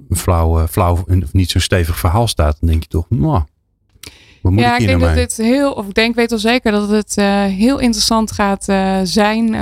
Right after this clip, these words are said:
Speaker 2: voor bedrijven. En dus ook een grote rol ligt voor, eh, H R om hiermee, eh, aan de slag te gaan. Want als ik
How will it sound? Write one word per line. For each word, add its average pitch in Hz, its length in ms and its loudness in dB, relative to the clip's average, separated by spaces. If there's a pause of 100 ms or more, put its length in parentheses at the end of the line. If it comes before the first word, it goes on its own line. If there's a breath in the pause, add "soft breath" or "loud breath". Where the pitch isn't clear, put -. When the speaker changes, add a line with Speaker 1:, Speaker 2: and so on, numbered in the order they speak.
(120)
Speaker 2:
voor 202 220 0
bedrijven. 202 640 0
En 202 160 0
dus 196 180 -2
ook 220 180 -2
een - 60 -2
grote 240 320 2
rol 220 200 0
ligt 202 260 -4
voor, 196 220 0
eh, 190 400 -2
H - 20 0 (140)
R 254 280 -2 (360 soft breath)
om 202 160 0
hiermee, 202 480 2
eh, 185 200 -2
aan 196 120 0
de 196 60 -2
slag - 300 -4
te 185 80 -4
gaan. 180 300 -2
Want 190 160 -2
als 214 120 -4
ik - 180 -2